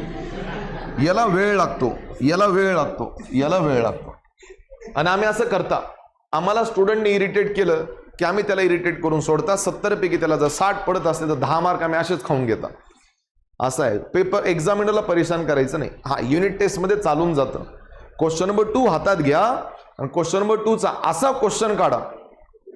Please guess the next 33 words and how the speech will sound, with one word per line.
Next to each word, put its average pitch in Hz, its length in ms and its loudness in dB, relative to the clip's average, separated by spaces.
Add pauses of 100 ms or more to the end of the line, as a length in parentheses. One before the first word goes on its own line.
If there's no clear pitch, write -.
(140)
ज्याच्यावर 170 280 0
तुमचा 185 280 0
कॉन्फिडन्स 175 560 0
शंभर 202 280 0
टक्के 156 300 -2
आहे. 117 80 -4
पहिल्याच 202 540 0
पेजवर 190 360 2
जर 196 120 2
तुम्हाला 190 300 0
झिरो 175 320 2
मार्क 185 200 0
भेटले 165 320 0
रे, 131 140 0 (500)
एक्झामिनरच्या 170 680 0
माइंडमध्ये 160 500 0
एक 156 160 -6
इमेज 202 360 0
सेट 165 200 0
होते 143 240 0 (680)
की 147 80 2
हा 165 80 2
पोरगा 160 320 0
so 175 220 0
and 160 280 0
so 147 120 4
आहे. 113 100 0 (240)
अरे 185 140 -6
सुरुवातच 151 540 2
एवढी 196 160 2
भंगार 160 320 2
केली 151 240 2
आहे, 139 140 -2